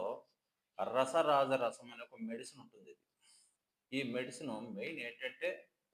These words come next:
బ్రెయిన్ యొక్క ఫంక్షనింగ్ స్పీడ్ అయిపోయినప్పుడు, వారి ఆలోచన విధానం తీవ్ర స్థితిలోకి వెళ్ళినప్పుడు, ఈ మెడిసిన్ ఏం చేస్తుందంటే, మెదడుని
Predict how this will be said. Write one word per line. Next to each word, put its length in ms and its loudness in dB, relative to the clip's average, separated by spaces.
బ్రెయిన్ 460 0
యొక్క 220 0
ఫంక్షనింగ్ 640 0
స్పీడ్ 360 -2
అయిపోయినప్పుడు, 680 -4
వారి 320 6
ఆలోచన 360 4
విధానం 420 -2
తీవ్ర 340 2
స్థితిలోకి 400 -10
వెళ్ళినప్పుడు, 480 -6
ఈ 120 -2
మెడిసిన్ 400 -2
ఏం 60 -4
చేస్తుందంటే, 520 -6
మెదడుని 320 0